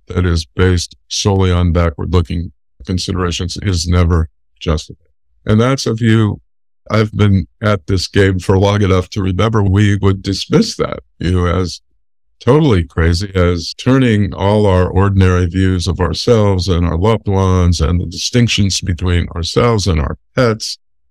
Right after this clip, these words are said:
and the distinction between punishment and mere conditioning or training,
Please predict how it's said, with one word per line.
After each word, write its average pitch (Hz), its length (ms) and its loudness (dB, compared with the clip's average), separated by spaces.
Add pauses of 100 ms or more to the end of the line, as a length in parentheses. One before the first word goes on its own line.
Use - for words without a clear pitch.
(420)
and 98 200 -2
the 95 40 0
distinction 110 520 0
between 92 360 0
punishment 110 680 0
and 87 200 0
mere 101 300 4
conditioning 98 720 2
or 82 100 -2
training, 101 300 -4